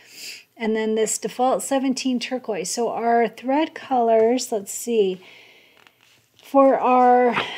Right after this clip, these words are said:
quilting design, we are going to use white. I'm going to, this is totally up to you. I'm gonna use white for,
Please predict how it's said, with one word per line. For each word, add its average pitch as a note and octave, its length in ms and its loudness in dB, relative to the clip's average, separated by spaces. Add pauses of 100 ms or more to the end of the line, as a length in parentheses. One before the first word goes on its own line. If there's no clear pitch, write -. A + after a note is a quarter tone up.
(140)
quilting E4+ 600 0
design, A3 840 0 (260)
we C4 300 0
are B3 540 0 (180)
going A#3+ 220 0
to - 120 -6
use A3 340 -4
white. G#3 480 2
I'm A#3 220 0
going A3 280 -2
to, F#3+ 180 -6
this G#3 200 -8
is G#3+ 140 -2
totally G#3+ 320 -2
up - 140 -10
to A#3 120 -10
you. G3+ 300 0 (220)
I'm B3+ 200 2
gonna C#4 200 4
use A#3 320 0
white A3 540 4 (420)
for, G#3+ 640 4